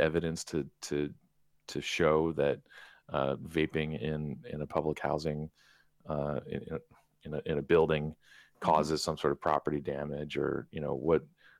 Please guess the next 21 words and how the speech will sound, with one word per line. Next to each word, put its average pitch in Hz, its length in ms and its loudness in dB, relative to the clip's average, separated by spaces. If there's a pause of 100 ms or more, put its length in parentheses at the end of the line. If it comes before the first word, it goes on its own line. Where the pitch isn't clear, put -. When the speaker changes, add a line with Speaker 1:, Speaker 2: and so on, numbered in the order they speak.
Speaker 1:
what 82 160 2
kind 78 180 0
of 71 120 2
evidence 73 400 0
are - 40 -4
they 71 120 0
gonna 71 200 -4
have 71 220 -2
to - 100 -2
cite - 340 0
to, 69 220 -4 (140)
to 65 140 -6
say 69 260 -2
that, 71 220 -2 (120)
you 80 60 -12
know, 76 80 -8
there's 76 160 -6
a 69 80 -6
risk 71 300 -4
of 76 80 -10
fire? 69 520 2